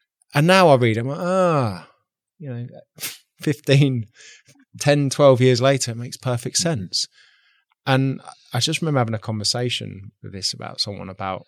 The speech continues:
Speaker 1: having the right piece of content at the right time. And this is why you get so many arguments on, online, especially with a lot of advice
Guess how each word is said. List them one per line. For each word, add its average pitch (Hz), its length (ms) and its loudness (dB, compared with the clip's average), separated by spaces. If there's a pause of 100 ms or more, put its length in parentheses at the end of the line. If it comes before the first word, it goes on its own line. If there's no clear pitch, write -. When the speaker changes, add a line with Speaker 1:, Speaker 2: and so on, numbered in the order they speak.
Speaker 1:
having 110 320 -8
the 104 80 -6
right 95 260 -10
piece 101 240 -6
of 120 60 -12
content 98 480 -12
at 80 140 -18
the 92 80 -20
right 92 320 -10
time. 104 340 -10 (400)
And 110 80 -8
this 113 160 0
is 120 140 -10
why 120 160 -4
you 123 100 -4
get 110 140 -8
so - 160 -6
many 95 180 -14
arguments 87 500 -10
on, 90 260 -16 (180)
online, 85 340 -12 (260)
especially - 520 -2
with 90 200 -14
a 101 60 -10
lot 101 240 -8
of 92 100 -16 (880)
advice 104 840 0